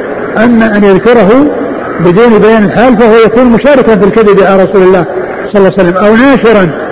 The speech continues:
الكذب على رسول الله صلى الله عليه وسلم. وأورد هذا الحديث: "من حدث عني بحديث يرى أنه كذب فهو أحد الكاذبين".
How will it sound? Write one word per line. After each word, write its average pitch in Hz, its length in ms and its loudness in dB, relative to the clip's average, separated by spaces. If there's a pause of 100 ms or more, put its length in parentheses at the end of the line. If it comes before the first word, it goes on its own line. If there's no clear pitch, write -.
(400)
الكذب 196 440 0 (720)
على 196 320 0
رسول 196 220 0
الله 185 300 2
صلى 180 200 -2
الله 180 160 2
عليه 160 140 0
وسلم. 151 320 -4 (1160)
وأورد 220 280 2
هذا 202 200 2
الحديث: 190 260 0
"من 185 160 -2
حدث 208 340 -2
عني 196 300 0
بحديث 180 320 0 (100)
يرى 196 100 0
أنه 190 280 0
كذب 220 340 2 (580)
فهو 220 200 2
أحد 233 220 0
الكاذبين". 185 560 2